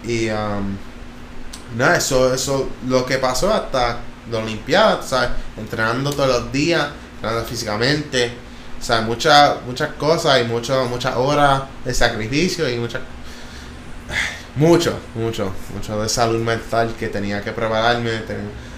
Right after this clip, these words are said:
gracias a Silvia también, que ella es mi entrenador mental, que ella me ayudó con todo esto también, mi, mi hermano que es coach,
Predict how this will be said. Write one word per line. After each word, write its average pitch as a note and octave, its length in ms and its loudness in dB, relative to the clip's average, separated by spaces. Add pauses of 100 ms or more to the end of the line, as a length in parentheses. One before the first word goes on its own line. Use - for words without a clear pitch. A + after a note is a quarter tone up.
(140)
gracias A2+ 340 2
a - 40 -2
Silvia B2+ 420 2
también, G#2+ 360 0
que G2+ 180 -2
ella G#2+ 400 2
es A2+ 60 0
mi A2+ 180 -2
entrenador A2+ 420 0
mental, A2+ 520 2
que G#2 280 -2 (400)
ella A2 180 0
me A2+ 120 0
ayudó A2 320 0
con G#2+ 240 -4 (120)
todo A2 140 0
esto G#2+ 180 -2
también, A2+ 640 0
mi, G#2 220 -4 (300)
mi G#2+ 220 0
hermano A#2 520 6
que A2 140 0
es - 180 -2
coach, C3+ 440 4